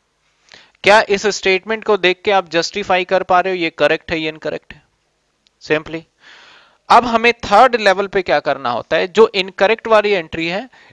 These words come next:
इसको हम उल्टा कर देंगे, reverse कर देंगे। Rectify entry करने के लिए मैं इसको reverse करूंगा, Reverse entry,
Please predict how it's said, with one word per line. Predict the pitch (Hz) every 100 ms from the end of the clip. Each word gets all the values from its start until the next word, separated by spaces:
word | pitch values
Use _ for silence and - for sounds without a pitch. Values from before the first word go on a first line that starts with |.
| -
इसको | 175 - 220
हम | 196 214 247 233 _ _ -
उल्टा | 180 196 208 180
कर | 135 113
देंगे, | 120 107 110
reverse | 156 175 190 170 -
कर | - -
देंगे। | - 76 78 _ _ _ _ _
Rectify | 165 208 _ 277 220 208 175
entry | 135 - 143
करने | 120 92 85
के | - 69
लिए | 60 - _ _ - - _ -
मैं | 156 220 220
इसको | 208 - 220
reverse | 165 143 160 170
करूंगा, | - 123 107 90 60 - _ _ _ _ _ _ _ _ _ _ _ _ _ _ _ _ _ _ _ _ -
Reverse | 131 147 180 180 -
entry, | 120 98 -